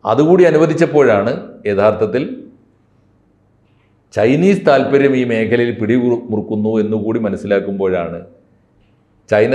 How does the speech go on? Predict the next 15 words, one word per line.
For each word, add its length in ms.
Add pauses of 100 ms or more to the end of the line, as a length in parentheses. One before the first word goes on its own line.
തീർച്ചയായും 520 (300)
ഒരു, 160 (1600)
ഈ 20 (300)
മറ്റെന്ത് 680 (220)
ഐഡന്റിറ്റി 520 (220)
ആ 40 (120)
രാജ്യത്തിന് 480
പറഞ്ഞാലും 520
അതിനെ 240
വേണമെങ്കിൽ 400
നിങ്ങൾ 220
മുതലാളിത്ത 460
രാജ്യം 200
എന്ന് 140
വിളിച്ചോളൂ, 300